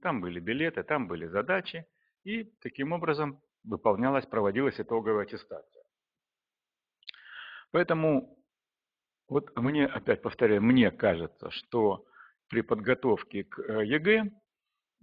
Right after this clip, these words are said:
а, лучше всего не пользоваться теми старыми заданиями или тестовыми заданиями, которые были в прошлые годы.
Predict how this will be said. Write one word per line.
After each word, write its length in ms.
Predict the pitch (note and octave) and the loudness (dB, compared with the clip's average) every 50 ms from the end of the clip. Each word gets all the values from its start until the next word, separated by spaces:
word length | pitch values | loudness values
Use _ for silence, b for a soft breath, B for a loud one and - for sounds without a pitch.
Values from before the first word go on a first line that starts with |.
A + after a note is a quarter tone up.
| A2+ G#2 | -6 -2
а, 140 | G2 F#2+ G2+ | 0 2 4
лучше 340 | B2+ G3+ G#3 - - C#3+ A#2+ | 4 4 4 4 2 0 -2
всего 360 | - - B2+ G#2+ G2 F#2+ F2+ | -2 -2 -2 0 0 0 0
не 140 | G2+ C3 D#3 | 0 -2 -2
пользоваться 720 | - - F3 F3+ D3+ B2+ B2 A2+ A2 G2+ - - A2+ G2+ | 0 2 2 2 2 4 2 4 2 2 0 -2 -8 -8
теми 500 | - - C#3+ C3+ A2+ G#2 G2+ F#2 E2 - _ _ _ | -6 -4 -2 -2 0 -2 -2 -4 -6 -8 _ _ _
старыми 720 | - - - - C#3+ B2+ A#2 G2+ F#2+ F#2 F#2 F#2 F2 F2 - _ _ _ _ _ _ - | -20 -12 -4 0 2 2 4 2 0 -2 -4 -6 -8 -10 -12 _ _ _ _ _ _ -2
заданиями 760 | G2 A#2+ A2+ G2+ C3+ E3+ E3 C#3+ A#2+ G#2 G2+ F#2+ F#2 F#2 F2+ | 0 2 2 4 6 6 6 6 4 2 2 0 -2 -2 -4
или 140 | F2 F2+ F2+ | -4 -4 -4
тестовыми 600 | - - B2+ A2+ - - - G2+ F#2 F#2+ G2 F#2 | 0 2 2 2 2 0 -4 -2 -2 -2 -4 -4
заданиями, 680 | E2+ G3+ G#3 A#3+ B3 F3+ F#3 E3 C#3+ A2 F2+ F2+ F2 E2+ | -2 -2 -2 0 0 0 0 0 0 0 -2 -2 -4 -4
которые 400 | - G#2 - A2+ G#2 G2+ G2+ G2+ | -6 -6 -4 -2 0 0 0 -2
были 240 | G2 G#2 F#2+ G2 | -2 -4 -4 -4
в 60 | F#2 - | -6 -6
прошлые 440 | - G2+ F#2 - - G2 G2 G2 | -6 -6 -6 -6 -6 -6 -6 -4
годы. 420 | G#2 B2+ E3 F3+ E3+ G#2+ E2+ - | 0 2 2 4 4 2 0 -2